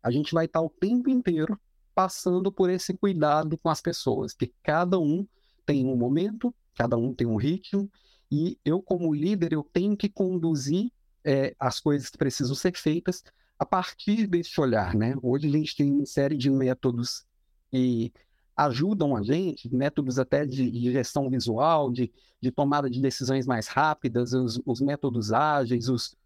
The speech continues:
e, e a gente pode usar o Kanban, o Scrum, e, e conduzindo isso de uma forma bem organizada. Mas se eu não olho pra pessoa e não entendo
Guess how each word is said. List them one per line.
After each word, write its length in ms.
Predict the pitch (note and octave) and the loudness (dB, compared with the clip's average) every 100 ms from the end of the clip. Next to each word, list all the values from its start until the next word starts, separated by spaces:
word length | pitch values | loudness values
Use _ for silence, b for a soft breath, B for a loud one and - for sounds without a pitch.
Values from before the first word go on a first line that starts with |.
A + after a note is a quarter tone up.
| _ _ | _ _
e, 600 | B2+ B2 A#2+ B2 A#2 A#2 | -2 0 0 2 2 0
e 40 | A#2+ | -2
a 60 | |
gente 240 | A2+ C3+ - | 0 -2 0
pode 220 | B2+ A2+ | -2 0
usar 180 | G#2+ B2 | 0 0
o 100 | A2+ | 0
Kanban, 480 | - G#2 G#2 D#3+ C3+ | -2 -2 0 0 0
o 100 | A#2+ | -2
Scrum, 540 | - - D3 D3+ B2 - _ - | -6 -4 -2 -2 -4 -8 _ -4
e, 220 | C3 D#4+ _ _ _ | -2 -2 _ _ _
e 160 | F#3 G3+ _ _ _ - | -6 -6 _ _ _ 0
conduzindo 520 | B3 B3+ A3+ F3 A3 | 2 2 2 0 0
isso 160 | A3 - | -2 0
de 60 | |
uma 160 | G#3+ G#3+ | 0 0
forma 500 | - F#3 F#3+ G#3 G#3 _ _ _ _ | 0 0 0 -2 -6 _ _ _ _
bem 280 | C#3 D#3+ G#3+ | -2 0 0
organizada. 920 | G#3 F#3 G#3+ A3+ A3 D#3+ A#2 G#2 G#2+ - | 0 2 2 2 2 2 0 -2 -8 -4
Mas 400 | C#3 D3 D3 - | 0 0 0 -2
se 100 | D3+ | 0
eu 80 | C#3+ | 0
não 320 | E3+ B3+ C4+ | 0 0 0
olho 400 | G3 D3+ C3 A2 | 0 0 0 -2
pra 180 | - A#2 | -2 -2
pessoa 520 | - F#3 - C#3 A#2 | -2 -4 -2 -2 0
e 40 | |
não 240 | B2 C#3+ E3 | 0 0 0
entendo 520 | D#3 D#3 D3+ C3 B2 | -2 0 0 0 -2